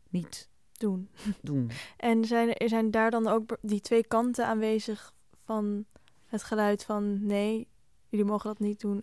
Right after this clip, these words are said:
Speaker 2: en: "Ja, jullie mogen
Speaker 1: Eh,
Speaker 2: dat wel
Speaker 1: ja,
Speaker 2: doen"?
Speaker 1: dat denk ik wel. Dat, dat, dat wel verenigd zit een beetje in de moderator. En dat zit zeker verenigd natuurlijk ook wel in de film zelf.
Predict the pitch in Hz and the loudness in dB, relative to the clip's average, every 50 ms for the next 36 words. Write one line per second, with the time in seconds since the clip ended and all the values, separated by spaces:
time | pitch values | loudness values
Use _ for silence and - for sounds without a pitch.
0 | - _ - 208 202 190 202 226 - _ _ _ _ _ _ _ _ _ - _ | -8 _ -6 -4 -4 -4 -4 -8 -12 _ _ _ _ _ _ _ _ _ -20 _
1 | _ - _ _ _ _ _ _ _ _ _ _ - - 233 240 - 208 214 214 | _ -20 _ _ _ _ _ _ _ _ _ _ -20 -20 -14 -8 -2 0 4 6
2 | 214 175 180 180 180 180 180 180 175 175 180 180 175 185 202 208 214 214 214 220 | 8 10 12 12 12 12 12 12 12 12 12 12 12 12 12 12 12 12 12 12
3 | 226 220 190 208 214 196 180 226 233 226 220 - 214 190 - - - - - - | 12 12 12 10 8 8 8 8 8 8 6 4 2 0 0 -6 -12 -12 -12 -10
4 | - 156 147 147 151 156 180 175 170 151 147 147 147 151 147 - - 156 - - | -8 -8 -8 0 6 10 10 12 12 12 10 8 6 4 2 0 -6 -6 0 2
5 | 165 160 160 - 170 160 151 - 165 165 160 160 - - 160 - - - 160 160 | 2 2 2 2 0 0 2 2 4 4 4 4 2 0 -2 0 2 2 2 2
6 | 156 156 - - - - 151 143 - 143 147 160 170 175 - - - 147 147 147 | 2 2 0 0 -2 -2 -2 -4 -2 0 0 2 2 0 0 -2 0 2 2 4
7 | 143 139 139 139 135 139 143 151 160 185 170 147 151 151 - - - 135 - - | 4 4 4 4 4 4 4 4 4 2 2 2 2 0 0 -2 -6 -6 -2 0
8 | 170 151 151 - 147 156 156 - - 139 131 135 143 - 143 139 - - 147 139 | 0 2 0 0 -2 -4 -4 -2 0 0 0 0 -2 -2 -4 -4 -4 -4 -4 -4
9 | 135 - - - 170 156 - 151 139 143 135 - - 151 143 139 139 135 131 - | -2 0 2 2 2 2 4 4 4 4 4 4 2 2 2 2 2 0 0 2
10 | - 180 160 160 156 143 180 208 196 160 139 139 131 - - - - | 4 4 6 6 6 10 12 12 12 12 12 10 4 -2 -6 -8 -12